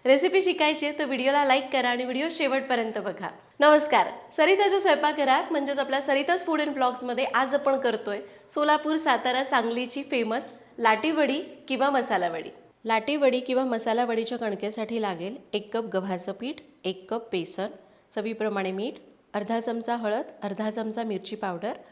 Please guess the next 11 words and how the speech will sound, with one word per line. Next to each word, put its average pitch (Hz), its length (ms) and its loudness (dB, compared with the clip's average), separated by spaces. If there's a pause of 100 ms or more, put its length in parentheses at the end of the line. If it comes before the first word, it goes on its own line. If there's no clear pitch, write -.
(280)
अर्धा 226 260 0
चमचा 240 340 -4
ओवा 208 320 -2 (140)
आणि 190 220 -4
दोन 208 280 -4
टेबलस्पून 190 580 -6
तेल. 190 180 -6 (580)
मसाल्यासाठी 262 560 0
आपल्याला 233 280 0
लागणार 202 440 -2
आहे 247 140 -6